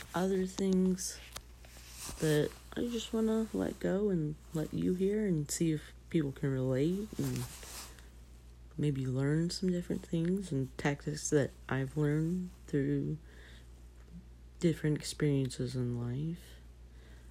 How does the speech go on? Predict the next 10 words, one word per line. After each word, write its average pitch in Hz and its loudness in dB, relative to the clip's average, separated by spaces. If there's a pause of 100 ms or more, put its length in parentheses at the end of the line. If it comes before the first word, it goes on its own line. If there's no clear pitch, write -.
(240)
Um, 175 4 (340)
so 190 0 (800)
I'm - -2
eager 180 2
to 165 2 (460)
hopefully 165 4
get 165 -2
some 180 2
listeners 196 -2
and 143 2